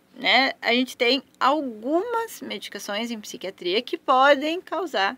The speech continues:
dependência, né? Quais são elas?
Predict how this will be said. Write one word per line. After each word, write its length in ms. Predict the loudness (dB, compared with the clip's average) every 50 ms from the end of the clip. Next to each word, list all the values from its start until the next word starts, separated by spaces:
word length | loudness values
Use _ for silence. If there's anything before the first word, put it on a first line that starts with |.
| -10 -10 -4
dependência, 1120 | -2 -2 -2 -2 -4 -4 -4 -2 -2 0 2 2 0 -2 -4 -12 -14 -10 -8 -8 -8 -8 _ _ _ _ _ _ _
né? 300 | -8 -2 2 2 2 2 0 _ _ _ -20 -20 -20 -20 -20 _ _
Quais 300 | 2 4 6 6 4 2
são 360 | -2 -6 -4 -4 -2 -2 0
elas? 480 | 0 0 0 0 -2 -6 -8 -12 -16